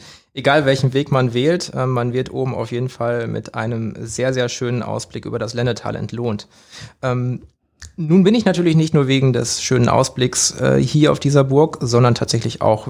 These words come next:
wegen des geschichtlichen Hintergrundes. Dass die Burg viel Geschichte hat, das kann man sich sicherlich denken. Allerdings steht natürlich auch die Frage im Vordergrund,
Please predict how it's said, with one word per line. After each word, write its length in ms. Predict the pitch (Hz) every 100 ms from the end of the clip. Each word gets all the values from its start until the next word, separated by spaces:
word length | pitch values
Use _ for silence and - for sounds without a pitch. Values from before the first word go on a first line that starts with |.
| 110
wegen 340 | - 113 117 110
des 200 | 107 -
geschichtlichen 480 | - 117 - 110 107
Hintergrundes. 800 | 165 131 110 - 104 123 175 - - - _ -
Dass 160 | -
die 80 | 180
Burg 200 | 190 202
viel 140 | 202
Geschichte 440 | 175 165 185 - 202
hat, 300 | - - - _ - - - _ _
das 180 | 101 -
kann 120 | 135
man 100 | 139
sich 160 | 127 127
sicherlich 360 | 143 127 113
denken. 500 | 117 143 165 185 180 - _ -
Allerdings 420 | 127 160 151 151
steht 480 | - _ _ - 143
natürlich 320 | 135 139 135
auch 140 | 135 -
die 100 | 123
Frage 300 | 120 127 123
im 100 | 117
Vordergrund, 560 | 127 120 113 117 120